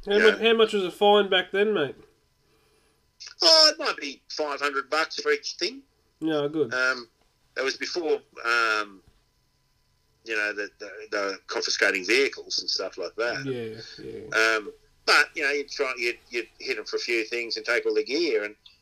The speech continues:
Speaker 2: and I had no qualms about that. Like, I'm, I'm not, you know, <laughs> I'm, I'm not a quasi cop by any stretch of the imagination. But these blokes, to me, were deliberately trying to ruin pig hunting.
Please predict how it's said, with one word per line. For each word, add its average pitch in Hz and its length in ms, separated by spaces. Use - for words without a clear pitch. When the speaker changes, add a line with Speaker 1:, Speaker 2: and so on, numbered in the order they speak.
Speaker 2:
and 131 120
I 185 160
had 147 180
no 165 220
qualms 156 460
about 120 240
that. 113 140
Like, 127 140
I'm, 151 300
I'm 131 240
not, 120 240
you 107 140
know, - 260
<laughs> - 340
I'm, 120 340
I'm 113 240
not 98 160
a 95 60
quasi 104 500
cop 110 340
by 104 200
any 113 180
stretch 101 380
of 104 60
the 101 60
imagination. 101 680
But 110 160
these 147 260
blokes, 131 480
to 117 100
me, 117 360
were 104 160
deliberately 107 720
trying 104 280
to 98 240
ruin 104 320
pig 107 200
hunting. 90 300